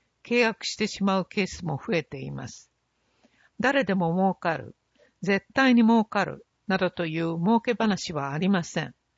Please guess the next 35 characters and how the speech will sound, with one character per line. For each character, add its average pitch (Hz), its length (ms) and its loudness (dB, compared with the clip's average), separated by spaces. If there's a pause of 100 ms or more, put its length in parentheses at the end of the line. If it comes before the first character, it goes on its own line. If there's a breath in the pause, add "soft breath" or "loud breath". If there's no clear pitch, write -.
(560)
簡 240 260 4
単 240 220 4
に 220 120 4
信 226 320 2
用 214 200 4
せ 180 180 -4
ず、 160 220 -12 (340)
少 - 300 -4
し - 160 -6
で 190 80 0
も 175 180 0
疑 208 160 -2
問 226 240 6
に 220 120 4
感 208 260 0
じ 196 140 -2
た 185 160 -2
ら、 151 200 -10 (280 soft breath)
消 247 260 2
費 226 140 -4
生 226 260 -2
活 - 260 -4
セ 214 180 0
ン 196 80 2
タ 156 200 -6
ー 156 40 -4
に 151 160 -6
相 220 240 0
談 208 240 2
し - 120 -10
て 170 100 -2
く - 120 -12
だ 160 140 -2
さ 147 220 -8
い。 139 80 -16